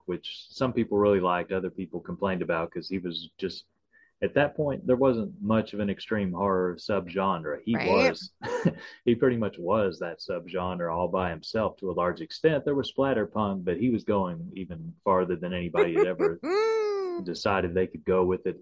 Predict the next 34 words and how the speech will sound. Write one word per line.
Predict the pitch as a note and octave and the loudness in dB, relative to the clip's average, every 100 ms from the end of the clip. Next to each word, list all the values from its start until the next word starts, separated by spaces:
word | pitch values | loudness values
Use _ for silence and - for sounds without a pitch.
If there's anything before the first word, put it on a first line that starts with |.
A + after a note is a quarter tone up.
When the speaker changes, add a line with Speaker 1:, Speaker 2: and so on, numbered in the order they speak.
| - | -10
Speaker 1:
in | F2 E2+ | -8 -4
there. | G2+ A2+ D2+ F#2+ _ _ - _ _ | -2 0 -2 -4 _ _ -20 _ _
So | - C#3+ C3+ A2+ | -4 2 4 4
I, | G#2 - - | 0 -8 -4
I | |
was | C3+ A#2+ | -4 0
praising, | - A#2 G#2+ G2+ | 4 4 4 -4
like, | G2 G#2+ | -6 -6
his | G2+ | -10
character | - A2 G2+ F2 E2 | 0 2 2 2 -4
work, | E2 E2 E2 | -2 -2 -4
which | F2+ | -8
I | F#2 | -8
think | - F2+ - | -8 -8 -8
he | F2 | -4
does | F2 E2+ E2 | -2 -2 -2
really | F2+ F2 | -4 -2
good | E2+ D#2+ | -4 -2
character | F#2+ F2+ E2 F2 | 0 0 0 -4
work. | E2 E2 E2 - | -2 -2 -4 -8
And | G#2+ G#2+ G#2+ G#2 G#2 G#2 - _ _ _ - _ _ | -6 -4 -2 -4 -6 -8 -14 _ _ _ -20 _ _
at | G2+ | -4
that | A2+ G2 | -2 -2
time, | G2 G2 G2 F2+ | -2 0 0 -2
he, | G#2 G2+ G2 F2+ | 0 0 2 0
uh, | E2+ E2 D#2+ D#2 _ _ _ | 0 -2 -4 -8 _ _ _
sent | - D#3 D#3 | -2 0 2
me | A#2 | 0
an | |
email | F#2 F2+ F2 F2 F#2 | 0 0 0 0 -2
thanking | G2+ G#2+ G2+ F2 | 0 -2 -2 -4
me | E2 | -6
for | D#2+ E2+ E2+ F2 | -6 -4 -2 -2
it. | F#2 | -4